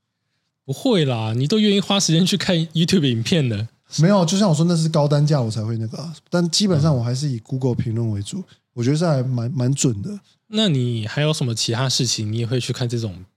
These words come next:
Speaker 1: 评论吗？
Speaker 2: 呃，
Speaker 1: 电影。
Speaker 2: 电影也会，然后比如说饭店，想要去住的饭，我觉得饭店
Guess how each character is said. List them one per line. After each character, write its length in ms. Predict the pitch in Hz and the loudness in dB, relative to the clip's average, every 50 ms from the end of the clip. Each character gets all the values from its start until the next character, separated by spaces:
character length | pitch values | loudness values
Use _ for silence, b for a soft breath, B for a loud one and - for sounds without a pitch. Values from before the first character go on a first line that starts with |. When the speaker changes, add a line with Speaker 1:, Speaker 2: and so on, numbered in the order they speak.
| _ - | _ -16
Speaker 1:
评 240 | - - 104 98 107 | -8 -6 -6 -4 -2
论 160 | 120 117 104 | -4 -4 -4
吗？ 140 | 98 87 82 87 82 _ _ _ _ _ _ _ _ _ _ - | -6 -10 -12 -16 -18 _ _ _ _ _ _ _ _ _ _ -4
Speaker 2:
呃， 760 | 139 135 131 127 127 123 127 127 123 123 123 120 120 120 - _ _ _ _ _ _ | -2 0 2 2 2 2 2 2 2 0 0 0 -2 -4 -6 _ _ _ _ _ _
Speaker 1:
电 140 | - 147 135 120 | -2 -2 -2 -2
影。 140 | 101 90 90 _ _ _ _ _ _ _ _ _ _ _ _ _ _ _ _ _ _ | -4 -6 -12 _ _ _ _ _ _ _ _ _ _ _ _ _ _ _ _ _ _
Speaker 2:
电 180 | - 240 233 190 | -2 0 2 2
影 180 | 151 131 117 107 | 2 0 -2 -2
也 120 | 107 104 | -4 -6
会， 360 | 101 - 147 135 120 110 104 | -6 -2 -2 0 0 0 -2
然 80 | 104 113 | -4 -2
后 120 | 120 131 | -4 -2
比 100 | - - | -2 -2
如 200 | 120 113 117 120 | 0 0 0 -2
说 360 | 120 - 143 131 131 127 131 | 0 0 0 0 0 -2 -2
饭 360 | 131 - - - 151 135 120 113 - | -4 -6 -2 -2 -2 0 -2 -4 -4
店， 240 | - 135 123 110 92 92 - _ _ _ _ | -4 -4 -4 -4 -4 -8 -14 _ _ _ _
想 120 | _ - 120 | _ -4 -2
要 80 | 120 | -2
去 140 | 127 143 160 | 0 -2 -2
住 240 | 151 - 175 147 127 | -2 0 -2 0 0
的 80 | 120 113 | -2 -2
饭， 180 | - 135 127 131 | -2 -2 -2 -2
我 80 | 147 131 | -2 -2
觉 60 | 135 | -2
得 40 | 156 | 0
饭 180 | 151 190 165 156 | 0 2 2 4
店 280 | 160 160 147 131 156 | 4 4 4 2 0